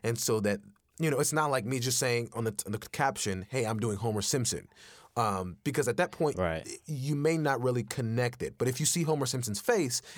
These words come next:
Speaker 1: and you see me doing it, you're just like, "Oh my gosh," you know, I can, ki-, <laughs> you know, it makes
Speaker 2: Right.
Speaker 1: sense. And so that's what I wanted to bring to it. And, um, I, I remember something that really took off was, and I didn't know that there was a world for it,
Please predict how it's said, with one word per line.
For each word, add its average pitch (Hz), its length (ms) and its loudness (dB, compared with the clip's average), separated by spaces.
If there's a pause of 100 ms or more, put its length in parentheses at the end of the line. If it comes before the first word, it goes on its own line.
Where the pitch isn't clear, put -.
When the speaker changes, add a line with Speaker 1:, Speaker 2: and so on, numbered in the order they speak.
Speaker 1:
and 117 140 0
you 117 60 2
see 104 200 0
me 147 160 4
doing 131 280 2
it, 117 80 0
you're 120 100 0
just 123 180 0
like, 107 220 0
"Oh 131 80 2
my 131 140 2
gosh," 117 360 2
you 110 60 -6
know, 110 100 0
I 104 80 0
can, 117 140 -8
ki-, - 220 0
<laughs> - 100 -4
you 180 80 4
know, 123 200 0 (280)
it 117 160 2
makes 117 260 0
Speaker 2:
Right. 90 60 6
Speaker 1:
sense. 123 320 0 (420)
And 127 160 0
so 123 120 2
that's 139 300 0
what 143 100 2
I 131 40 4
wanted 113 300 0
to 107 100 -4
bring 107 220 -2
to 104 180 -2
it. 90 100 -4 (800)
And, 113 360 -2 (260)
um, 95 320 -2
I, 131 120 0 (180)
I 120 60 -4
remember 147 220 0
something 139 280 -2
that 107 100 0
really 117 200 0
took 117 240 -4
off 98 300 0 (360)
was, 98 380 2
and 101 100 -2
I 98 100 -2
didn't 110 200 -4
know 107 120 2
that 90 160 -2
there 104 100 0
was 90 120 -2
a 85 60 -4
world 87 400 0
for 80 260 0
it, 78 100 -6